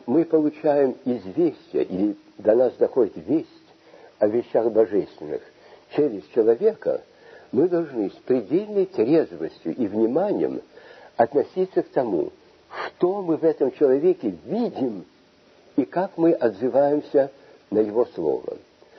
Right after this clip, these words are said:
Что мы видим, я попробую определить такой простой формулой,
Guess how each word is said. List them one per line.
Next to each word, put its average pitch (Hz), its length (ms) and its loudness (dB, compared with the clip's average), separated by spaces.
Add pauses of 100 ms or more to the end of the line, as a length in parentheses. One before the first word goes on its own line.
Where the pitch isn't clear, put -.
(200)
Что - 220 0
мы 160 140 0
видим, 160 380 -4
я 151 160 2
попробую 147 580 2
определить 131 600 -4 (560)
такой 120 320 4
простой 127 540 2
формулой, 82 680 0